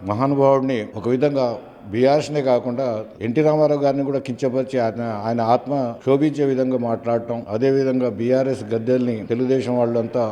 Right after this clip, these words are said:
కూల్చేయమంటాం, అదేవిధంగా వంద అడుగుల లోతు బీఆర్ఎస్ని పాతిపెట్టమని చెప్పి ఒక రాష్ట్ర ముఖ్యమంత్రి ఈ విధంగా మాట్లాడటం అంటే, ఒక వీధి రౌడీలాగా మాట్లాడడం అనేది కరెక్ట్ కాదు. ఏది ఏమైనప్పటికీ ఈ కాంగ్రెస్ ప్రభుత్వం వచ్చిన తర్వాత మళ్ళీ తెలంగాణ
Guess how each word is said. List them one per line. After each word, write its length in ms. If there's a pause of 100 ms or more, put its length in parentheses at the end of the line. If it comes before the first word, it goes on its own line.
(300)
కూల్చేయమంటాం, 680 (200)
అదేవిధంగా 580 (140)
వంద 260
అడుగుల 380
లోతు 280 (240)
బీఆర్ఎస్ని 520
పాతిపెట్టమని 680
చెప్పి 200 (200)
ఒక 160
రాష్ట్ర 300
ముఖ్యమంత్రి 480
ఈ 80
విధంగా 360
మాట్లాడటం 520
అంటే, 200 (160)
ఒక 60 (100)
వీధి 300
రౌడీలాగా 520
మాట్లాడడం 460
అనేది 240
కరెక్ట్ 280
కాదు. 180 (340)
ఏది 120 (100)
ఏమైనప్పటికీ 640 (360)
ఈ 20 (140)
కాంగ్రెస్ 400
ప్రభుత్వం 340
వచ్చిన 200 (100)
తర్వాత 320 (280)
మళ్ళీ 200 (100)
తెలంగాణ 400